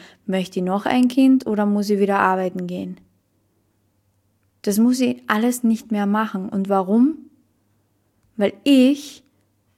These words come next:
mich vor einem halben Jahr, vor einem halben Jahr dazu entschieden habe,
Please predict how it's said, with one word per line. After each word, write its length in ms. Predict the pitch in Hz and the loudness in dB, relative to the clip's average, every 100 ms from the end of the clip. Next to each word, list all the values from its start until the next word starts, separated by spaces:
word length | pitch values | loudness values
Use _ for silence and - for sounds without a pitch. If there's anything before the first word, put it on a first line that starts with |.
| _ _ _ _ _ - | _ _ _ _ _ -2
mich 180 | 220 208 | 0 0
vor 160 | - - | -2 -4
einem 420 | 196 190 190 - | -4 -8 -8 0
halben 420 | 208 254 285 294 | 4 4 4 4
Jahr, 420 | 226 214 214 202 - _ | 6 4 2 -2 -10 _
vor 160 | - | -6
einem 200 | 190 190 190 - | -4 -4 -8 -8
halben 560 | 220 247 262 220 220 214 | -4 -2 0 0 0 0
Jahr 460 | 202 208 208 190 - _ _ _ _ _ _ _ _ _ _ _ _ _ _ | 0 -2 -2 -6 -12 _ _ _ _ _ _ _ _ _ _ _ _ _ _
dazu 280 | 202 190 214 | -6 -4 -6
entschieden 680 | 190 180 - 240 254 202 185 | -6 -6 -2 0 0 -2 -4
habe, 480 | 190 190 196 208 | -8 -4 -4 -4